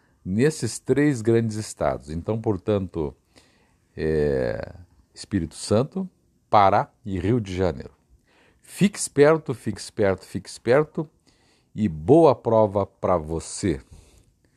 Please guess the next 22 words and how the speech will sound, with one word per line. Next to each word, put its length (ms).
É 120
isso, 420
me 140
siga 340
por 180
aí 120
nas 180
redes 260
sociais. 720
Esse 320
era 100
o 40
nosso 300
programa 520
diário 440
de 120
hoje. 420
Um 80
grande 260
abraço, 460
até 180
mais. 540